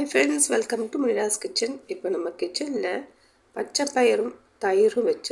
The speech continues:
ஒரு சூப்பரான குஜராத்தி, அ, ஸ்டைல்ல ஒரு ரெசிபி செஞ்சு காட்டுறேன். வாங்க எப்படி செய்யணும்னு பார்க்கலாம். நான் முதல்லயே ஊற வச்சிருந்த, ஓவர் நைட் ஊற வச்சிருந்த பச்சை பயிரை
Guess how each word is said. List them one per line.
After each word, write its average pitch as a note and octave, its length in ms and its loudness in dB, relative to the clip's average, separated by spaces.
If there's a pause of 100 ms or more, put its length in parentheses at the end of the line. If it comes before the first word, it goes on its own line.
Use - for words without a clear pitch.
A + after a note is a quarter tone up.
ஒரு - 140 2
சூப்பரான F#3 680 0
குஜராத்தி, F#3 580 2 (640)
அ, E3+ 160 2
ஸ்டைல்ல F3 500 0 (160)
ஒரு D#3+ 220 0 (360)
ரெசிபி E3 400 2
செஞ்சு C#3+ 360 0
காட்டுறேன். D#3 540 -2 (400)
வாங்க E3 240 -2
எப்படி F3 240 0
செய்யணும்னு E3 360 0
பார்க்கலாம். D3+ 420 -6
நான் F#3+ 180 -4
முதல்லயே F3+ 380 2 (140)
ஊற F3 280 0
வச்சிருந்த, D3 500 -4 (1080)
ஓவர் A#3+ 380 8
நைட் B3 420 6
ஊற G3+ 220 12
வச்சிருந்த E3+ 480 2 (240)
பச்சை F3 300 0
பயிரை D#3 420 0